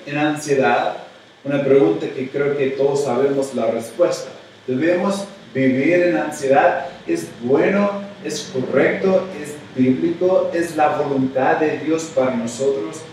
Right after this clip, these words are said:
que estemos sintiendo ansiedad? La respuesta es no.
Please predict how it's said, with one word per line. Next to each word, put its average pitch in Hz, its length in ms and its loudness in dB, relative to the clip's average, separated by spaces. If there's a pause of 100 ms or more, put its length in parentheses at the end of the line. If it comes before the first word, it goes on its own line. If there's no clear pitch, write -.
(180)
que 139 80 0
estemos 151 440 -2
sintiendo 139 840 -2
ansiedad? 120 840 -2 (460)
La 127 120 0
respuesta 151 520 -2
es 135 420 4 (380)
no. 170 460 -2